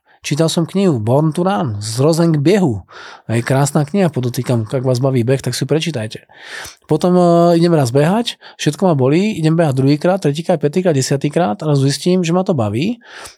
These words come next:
a už teraz behám každý týždeň. A keď behať nejdem, tak mi tam niečo chýba. Ne? A keď tento zvyk robím roky, tak potom mám charakter toho bežca.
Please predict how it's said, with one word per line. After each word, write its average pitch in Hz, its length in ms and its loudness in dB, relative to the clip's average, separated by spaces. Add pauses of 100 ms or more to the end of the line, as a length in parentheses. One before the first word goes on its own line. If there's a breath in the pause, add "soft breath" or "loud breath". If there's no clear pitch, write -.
a 131 160 0
už 170 240 2
teraz 180 160 4
behám 147 480 0 (160)
každý 139 320 -2
týždeň. 147 260 -2 (300 loud breath)
A - 160 -8
keď 147 160 0
behať 147 240 2
nejdem, 127 400 0
tak 156 240 -4
mi 170 80 0
tam 180 80 0
niečo 185 240 0
chýba. 165 520 -4 (300)
Ne? 190 240 -8 (400 loud breath)
A 117 80 0
keď 170 240 0
tento 156 80 0
zvyk 156 320 2
robím 131 400 0 (160)
roky, 170 480 -2 (400 loud breath)
tak 139 80 -4
potom - 240 -4
mám 131 160 -2
charakter 135 400 -4
toho 127 160 -4
bežca. 120 480 -8